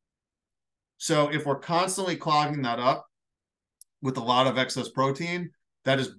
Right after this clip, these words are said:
going to affect your kidney function long term. Another thing that, uh,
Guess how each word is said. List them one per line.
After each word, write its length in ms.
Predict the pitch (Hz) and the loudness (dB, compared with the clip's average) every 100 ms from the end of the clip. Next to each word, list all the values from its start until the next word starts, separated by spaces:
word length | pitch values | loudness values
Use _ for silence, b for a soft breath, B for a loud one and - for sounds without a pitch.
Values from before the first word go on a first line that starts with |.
| - | -2
going 640 | 127 156 160 120 107 98 - _ _ _ _ _ _ _ _ _ - | 4 4 4 0 -2 -8 -14 _ _ _ _ _ _ _ _ _ -2
to 180 | 156 135 | 2 2
affect 320 | 147 135 139 | 2 0 0
your 80 | 135 | -2
kidney 300 | 147 127 120 | 0 0 -2
function 400 | 127 113 123 113 | -4 -4 -8 -6
long 240 | 107 101 | -6 -8
term. 240 | 107 78 _ _ _ _ _ _ _ _ _ _ _ | -12 -14 _ _ _ _ _ _ _ _ _ _ _
Another 340 | 127 147 202 180 | 0 4 4 2
thing 400 | 151 131 101 101 _ _ | 2 0 -2 -10 _ _
that, 320 | 131 135 131 113 B B _ _ - | 0 0 0 -16 B B _ _ -4
uh, 240 | 131 135 | 4 6